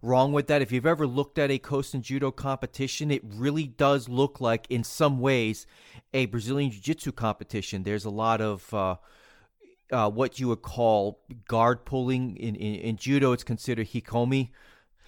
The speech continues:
But the actual, uh, movements and defenses and the objectives, it, it looks very similar to a Brazilian Jiu-Jitsu competition, except the scoring is just very different.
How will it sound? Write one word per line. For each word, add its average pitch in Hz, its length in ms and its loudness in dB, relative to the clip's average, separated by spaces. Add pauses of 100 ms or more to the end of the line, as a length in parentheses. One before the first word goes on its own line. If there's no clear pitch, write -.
(120)
But 165 160 6
the 143 160 4
actual, 143 680 2
uh, 98 280 -2 (120)
movements 185 720 0
and 120 120 -4
defenses 165 680 -4
and 123 140 -4
the 120 120 -2
objectives, 135 680 0
it, 151 120 0 (300)
it 151 120 6
looks 180 280 2
very 175 240 2
similar 151 480 0
to 135 240 -4
a 123 60 -2
Brazilian 127 420 -2
Jiu-Jitsu 123 480 -6
competition, 113 720 -4
except 135 300 -2
the - 60 -14
scoring 160 420 2
is 113 160 -2
just - 220 -14
very 107 240 -2
different. 101 460 -4